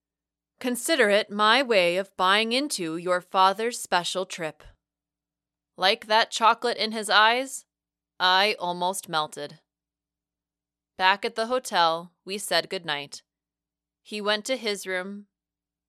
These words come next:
I went to mine. Here I am now. It's past midnight. I wasn't even going to write to you. I just wanted to go to sleep.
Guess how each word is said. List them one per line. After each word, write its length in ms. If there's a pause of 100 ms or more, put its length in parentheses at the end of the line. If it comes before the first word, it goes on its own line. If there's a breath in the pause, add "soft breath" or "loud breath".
(100)
I 240
went 220
to 100
mine. 400 (840)
Here 280
I 80
am 260
now. 440 (180)
It's 180
past 460
midnight. 580 (640)
I 100
wasn't 380
even 260
going 300
to 120
write 260
to 100
you. 340 (320)
I 140
just 320
wanted 300
to 80
go 180
to 60
sleep. 460